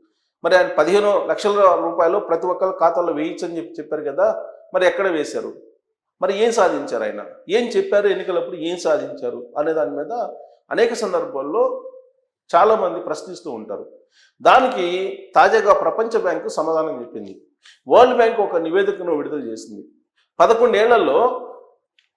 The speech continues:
గత ప్రభుత్వాలు సాధించలేనటువంటి విజయాన్ని నరేంద్ర మోడీ గారు సాధించారు. ఇది వరల్డ్ బ్యాంక్ చెప్తోంది.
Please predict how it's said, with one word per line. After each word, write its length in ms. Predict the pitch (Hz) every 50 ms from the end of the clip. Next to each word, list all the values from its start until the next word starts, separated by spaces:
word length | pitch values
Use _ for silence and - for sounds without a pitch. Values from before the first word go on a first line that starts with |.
| _ _ _ _ _ _ - -
గత 80 | 175 220
ప్రభుత్వాలు 640 | 247 226 226 226 226 247 - - 277 262 254 254 240
సాధించలేనటువంటి 1120 | 226 - 190 196 202 202 208 202 - 214 190 185 190 185 180 180 185 170 175 165 170 175 170 151 143 156 170 - - - - _ _ _ 139
విజయాన్ని 800 | 135 143 143 165 185 185 175 156 160 190 240 247 214 - - - - - _ _ _ _ _ _ _ _ _ - 139
నరేంద్ర 300 | 160 220 240 247 247 240
మోడీ 260 | 214 190 185 165 160
గారు 160 | 151 156 -
సాధించారు. 600 | - - 143 123 127 120 107 - - 101 - - - _ _ _ _ _ _ _ _ _ _ _ _ _ _ _ _ _ _ - -
ఇది 480 | 202 214 269 254 208 190 190 - 147
వరల్డ్ 240 | 160 185 214 - -
బ్యాంక్ 260 | 202 202 185 - -
చెప్తోంది. 460 | 147 - - 127 117 110 98 - -